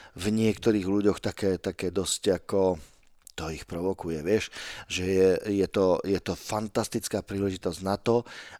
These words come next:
aby mohli sa s tebou hádať. Po niektorí, nehovorím, že väčšina, lebo väčšina je super a s nimi sa viem nasmiať, zabaviť, e, zasmiať. Prosto je to skvelé, je to fajn.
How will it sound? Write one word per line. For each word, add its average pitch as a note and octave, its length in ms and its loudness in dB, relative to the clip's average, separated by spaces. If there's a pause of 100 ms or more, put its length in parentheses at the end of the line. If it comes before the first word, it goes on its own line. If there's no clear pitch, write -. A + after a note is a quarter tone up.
(120)
aby G#2 240 0
mohli A2 640 4
sa - 160 -4
s - 160 -6
tebou E2+ 320 0
hádať. - 560 -6
Po G2+ 160 4
niektorí, G2+ 880 2
nehovorím, F#2+ 800 2
že E2 160 0
väčšina, C3 640 4
lebo F#2+ 160 0
väčšina F#2 560 0
je D#2 80 -4
super G#2 500 6
a G2+ 80 8
s - 140 -4
nimi F#2+ 160 -6
sa F#2+ 240 -4 (480)
viem F#2+ 320 4
nasmiať, A2 880 4
zabaviť, G#2+ 680 6 (140)
e, G2+ 60 4 (1080)
zasmiať. F#2 880 0 (320)
Prosto A2+ 320 4
je E3+ 160 12
to G3 160 8
skvelé, F3 480 6
je B2 160 -2
to - 0 -
fajn. A2 480 2